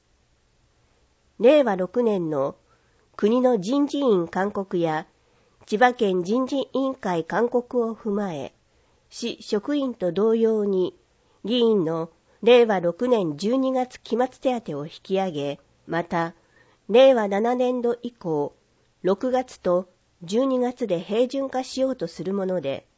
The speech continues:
全会一致で可決されました。なお、令和四年十月の木更津市特別職報酬等審議会の答申において、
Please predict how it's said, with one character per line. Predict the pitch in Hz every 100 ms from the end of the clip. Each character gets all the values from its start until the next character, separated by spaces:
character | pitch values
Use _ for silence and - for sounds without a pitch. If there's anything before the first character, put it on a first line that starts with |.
| _ _ _ _ _ -
全 | 214 220
会 | 214 175 175 -
一 | 165 - 247
致 |
で | 262
可 | 254 220
決 | 247 247
さ | -
れ | 226
ま | 214 196
し | -
た。 | - 135 - _ _ _ _ _ _ _ _ _
な | 185 202 165
お、 | 139 - _ _ _ _
令 | 185 262 285
和 | 220
四 | 180 170
年 | 185 196 160
十 | 156 214
月 | 262 254 262
の | 208 160 - _ _ _ _
木 | -
更 | - 233 233
津 | 226
市 | 226 156
特 | - 180 -
別 | 269 262
職 | - 208 -
報 | 156 - 247
酬 | 262 262 262
等 | 247 254 202
審 | - 214
議 | 233 233
会 | 196 175
の | 160 135 143 - _ -
答 | 180 233
申 | - 214 214
に | 208 202
お | 190
い |
て、 | 170 147 139